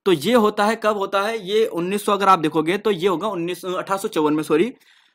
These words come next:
मेघालय का जो on minutes यहाँ पर था एजुकेशन अठारह सौ पैंतीस में आता है। The Sargent Education Report ये उन्नीस सौ चवालीस की है। और अठारह सौ बयासी तिरासी की बात करें तो इंडियन एजुकेशन हंटर कमीशन था।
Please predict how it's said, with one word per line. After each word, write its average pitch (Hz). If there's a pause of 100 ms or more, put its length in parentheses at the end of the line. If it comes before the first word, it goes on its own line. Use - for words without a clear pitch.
(120)
मेघालय 226
का 220
जो 214 (220)
on 208
minutes 196
यहाँ 175
पर 175
था 185
एजुकेशन 175 (200)
अठारह 175
सौ 180
पैंतीस 165
में 202
आता 185
है। 196 (420)
The 190
Sargent 185 (140)
Education 190
Report 147 (460)
ये -
उन्नीस 208
सौ 233
चवालीस 175
की 208
है। 220 (400)
और 175
अठारह 190
सौ 220
बयासी 180
तिरासी 185
की 202
बात 160
करें 208 (240)
तो -
इंडियन 202
एजुकेशन 156
हंटर 151
कमीशन 135
था। 123